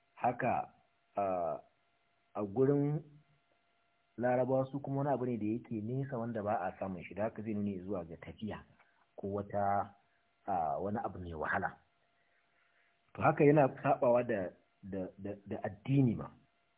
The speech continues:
Alal misali, kamar wanda zai ga yana cin mushe, to zai iya zama,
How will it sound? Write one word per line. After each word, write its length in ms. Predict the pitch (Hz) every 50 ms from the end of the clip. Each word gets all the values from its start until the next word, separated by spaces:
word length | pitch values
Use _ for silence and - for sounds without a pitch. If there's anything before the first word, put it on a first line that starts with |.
| _ _ _ _ _ _ _ _ _ _
Alal 200 | - 90 95 95 92
misali, 540 | 87 - - - 123 123 117 110 110 110 110
kamar 220 | - 98 104 113
wanda 180 | 120 120 104 101
zai 160 | 101 104 101
ga 100 | 95 98
yana 220 | 98 98 95 87 80 -
cin 400 | - - 110 98 92 82 73 - - _ _ _ _ -
mushe, 500 | 95 104 110 123 135 127 - 123 135 151 - - _ _ _ _ _ _ _ _ _ _ _ _ _ _ _ _ _ _ _
to 340 | - - 82 71 64 - - _ _ _ _ _ -
zai 100 | 110 117
iya 200 | 117 120 110 104
zama, 480 | 104 104 104 101 101 101 101 101 104